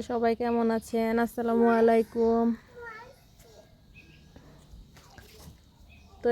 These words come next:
এখন সময় হচ্ছে যে সকাল সাতটা। তো সকাল সকাল উঠে গেলাম। তো প্রথমে চলে আসলাম আমার সবজি বাগানে। তো প্রতিদিনকার মতোই প্রতিদিনই সকালবেলা উঠে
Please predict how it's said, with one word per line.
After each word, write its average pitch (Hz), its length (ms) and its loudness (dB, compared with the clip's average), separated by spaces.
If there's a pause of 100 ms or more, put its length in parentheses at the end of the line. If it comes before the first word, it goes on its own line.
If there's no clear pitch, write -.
(140)
এখন 240 220 0 (120)
সময় 240 360 0
হচ্ছে 233 260 -2 (120)
যে 247 100 6 (160)
সকাল 233 360 2 (400)
সাতটা। 220 580 -4 (1900)
তো - 60 -6 (120)
সকাল 226 220 6 (100)
সকাল 226 220 2 (100)
উঠে 240 180 -4 (100)
গেলাম। 214 320 -2 (640)
তো - 60 -12 (100)
প্রথমে 233 380 0 (100)
চলে 240 260 6
আসলাম 220 300 -2
আমার 208 240 0
সবজি 214 400 2
বাগানে। 196 420 0 (600)
তো 247 60 0 (120)
প্রতিদিনকার 240 720 2
মতোই 233 340 2
প্রতিদিনই 226 480 0 (100)
সকালবেলা 226 580 0 (120)
উঠে 226 200 -4